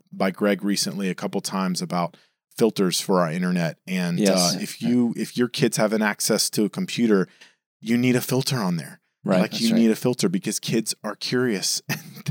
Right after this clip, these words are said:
Speaker 1: they,
Speaker 2: Yeah.
Speaker 1: they will get on there.
Speaker 2: And it's, now is the time to do it because
Speaker 3: Yeah.
Speaker 2: that, if you wait too long and then it happens, then there's already that problem there. And then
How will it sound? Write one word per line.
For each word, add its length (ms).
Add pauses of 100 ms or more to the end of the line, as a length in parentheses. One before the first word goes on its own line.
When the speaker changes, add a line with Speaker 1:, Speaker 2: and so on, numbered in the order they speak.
Speaker 1:
they, 80
Speaker 2:
Yeah. 120
Speaker 1:
they 160
will 200
get 180
on 200
there. 240 (280)
Speaker 2:
And 160
it's, 320
now 320
is 100
the 80
time 260
to 80
do 180
it 220 (140)
because 520
Speaker 3:
Yeah. 80 (140)
Speaker 2:
that, 320 (380)
if 380
you 100
wait 240
too 140
long 300
and 180
then 100
it 100
happens, 440
then 120
there's 180
already 260
that 240
problem 400
there. 280
And 300
then 220